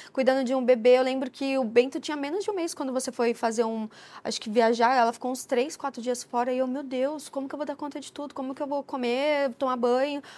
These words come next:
cuidar dos cachorros, dar atenção pra todo mundo?" Então, assim, foi bem difícil, foi bem difícil. E eu lembro que eu chorava, assim, teve um dia que você virou pra mim e falou assim: "Amor, por que você tá chorando?" Eu: "Não sei. Não sei, não sei por que que eu tô chorando." E aí eu fui procurar ajuda, né?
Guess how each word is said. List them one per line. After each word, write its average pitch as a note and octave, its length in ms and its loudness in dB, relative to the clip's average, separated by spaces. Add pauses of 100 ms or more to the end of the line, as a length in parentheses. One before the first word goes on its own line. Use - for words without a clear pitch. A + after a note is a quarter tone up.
cuidar B3 200 4
dos B3 100 -2
cachorros, C4 500 0
dar B3 120 4
atenção B3+ 320 -4
pra C4+ 120 -6
todo C4 240 -4
mundo?" B3+ 280 -6 (320)
Então, B3 160 0
assim, B3 120 -2
foi A#3+ 120 -4
bem A3 180 -6
difícil, - 480 -12
foi G3+ 80 -6
bem G#3 140 -8
difícil. - 340 -8 (400)
E A3+ 60 0
eu A3+ 80 8
lembro A#3+ 280 4
que B3 140 0
eu A#3+ 60 4
chorava, B3 540 6
assim, B3 500 -2
teve B3+ 180 2
um C4 140 0
dia B3+ 100 4
que B3+ 60 -10
você B3+ 340 -2
virou A#3 320 -2
pra C4+ 120 -6
mim B3+ 40 -6
e B3+ 60 -16
falou C4+ 100 -6
assim: C#4 100 -10
"Amor, C#4 200 -8
por - 60 -20
que C4+ 80 -6
você - 80 -10
tá C#4 60 -6
chorando?" C4+ 300 -8
Eu: C4+ 100 -8
"Não C4+ 120 -8
sei. D#4 400 -10 (500)
Não B3 100 -8
sei, E4+ 240 -6
não B3 180 -10
sei D4 120 -12
por - 100 -20
que C4+ 100 -10
que - 60 -20
eu A3+ 40 -16
tô - 80 -20
chorando." A3 420 -8 (760)
E A3+ 140 -4
aí A3+ 180 -2
eu A#3+ 120 -2
fui B3+ 420 -10 (140)
procurar C4 420 -2
ajuda, A#3+ 600 -8
né? B3 360 -10